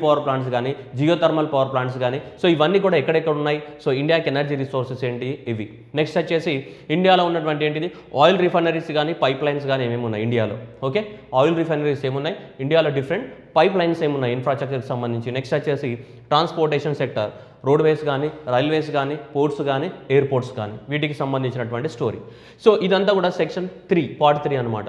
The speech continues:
So, దీనికి ఇదంతా కూడా ఫైవ్ క్వశ్చన్స్, ఫైవ్ మార్క్స్ రావడానికి ఛాన్సెస్ ఉన్నటువంటి ఏరియా ఇది సెక్షన్ త్రీ.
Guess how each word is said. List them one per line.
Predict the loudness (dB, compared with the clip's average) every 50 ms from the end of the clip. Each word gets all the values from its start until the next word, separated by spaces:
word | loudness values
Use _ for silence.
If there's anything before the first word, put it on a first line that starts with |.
| -10 -6 -4
So, | -4 0 0 0
దీనికి | 0 0 0 -2 -2 -4 -4 -8 -12 -16 -12 -4
ఇదంతా | -2 -2 0 0 2
కూడా | 2 2 2
ఫైవ్ | 4 2 2 2 2
క్వశ్చన్స్, | -2 -4 -2 -2 -6 -6 -6
ఫైవ్ | -2 -2 0 0 0
మార్క్స్ | 0 -2 -2 -2 0
రావడానికి | 0 2 2 2 0 0 -2 -4 -4 -4 -6 -14 -16 -6 0 0
ఛాన్సెస్ | 0 0 0 -2 -4 -2
ఉన్నటువంటి | -2 -2 -2 -2 -2 -2 -2 -4 -4 -2
ఏరియా | -2 0 0 0 -2
ఇది | -2 -4 -6 -6
సెక్షన్ | -6 -8 -8 -6 -6 -6 -4
త్రీ. | -4 -4 -4